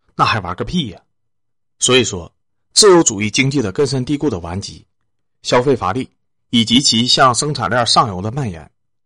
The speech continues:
虽迟但到。尽管可能有不同的诱因，有不同的表现形式，有不同的周期，有不同的引发因素，但是只要经济的发展缺乏统一有效的控制，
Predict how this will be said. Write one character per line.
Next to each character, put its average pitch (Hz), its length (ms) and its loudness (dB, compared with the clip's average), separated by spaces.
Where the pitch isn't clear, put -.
虽 - 240 2
迟 87 380 2
但 95 200 -6
到。 95 260 -2
尽 220 180 4
管 131 180 6
可 - 140 2
能 104 140 0
有 127 160 4
不 - 140 -2
同 104 180 -6
的 113 80 0
诱 127 160 2
因， 85 180 -8
有 104 120 0
不 131 140 -2
同 113 180 -6
的 123 60 -4
表 - 180 -4
现 120 160 -4
形 90 240 -2
式， - 200 -2
有 87 100 -6
不 101 140 -4
同 98 160 -4
的 107 80 -2
周 104 180 -2
期， 85 320 -2
有 - 100 2
不 151 140 0
同 117 160 -6
的 131 100 -4
引 110 140 -6
发 110 160 0
因 92 180 -4
素， 92 240 -6
但 92 160 -4
是 85 220 -8
只 120 100 0
要 139 160 4
经 151 180 -2
济 156 140 0
的 120 100 2
发 139 160 2
展 123 240 0
缺 143 160 0
乏 117 160 2
统 98 240 -6
一 123 60 -4
有 110 140 0
效 131 180 -2
的 98 100 -8
控 113 240 -4
制， 76 160 -16